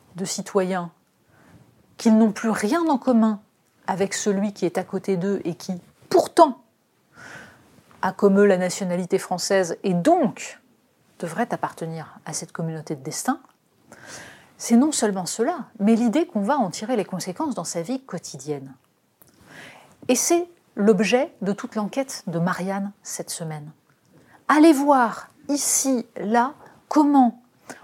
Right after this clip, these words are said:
en fonction des choix religieux, en fonction de l'idéologie, certains sont tentés de se regrouper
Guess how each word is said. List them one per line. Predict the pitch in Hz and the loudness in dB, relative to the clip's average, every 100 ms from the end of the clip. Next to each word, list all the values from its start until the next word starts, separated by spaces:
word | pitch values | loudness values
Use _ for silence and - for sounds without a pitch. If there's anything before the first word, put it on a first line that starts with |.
| - | 2
en | 233 | 4
fonction | 233 294 269 - - 285 247 - _ _ _ _ _ _ _ - - - | 4 0 0 0 2 4 2 0 _ _ _ _ _ _ _ -20 -20 -6
des | 180 190 | -2 0
choix | - 202 | 0 0
religieux, | 190 247 302 285 240 233 226 _ - - - 196 | 0 4 4 6 4 4 2 _ -20 -20 -8 -4
en | |
fonction | 180 220 226 - 226 220 214 - - | -2 2 2 2 0 0 0 -8 -6
de | 175 | 0
l'idéologie, | 190 226 262 226 226 202 202 180 202 - _ _ _ _ - - - | 4 6 4 4 4 4 2 0 -4 -4 _ _ _ _ -20 -20 -12
certains | - - 311 - - 214 233 _ | -2 2 2 2 0 -2 -4 _
sont | - - 247 | -6 0 2
tentés | 254 247 254 | 0 0 0
de | 190 | 0
se | - 190 | -2 -4
regrouper | 165 - 220 202 233 - 202 233 | 2 4 4 4 2 4 2 0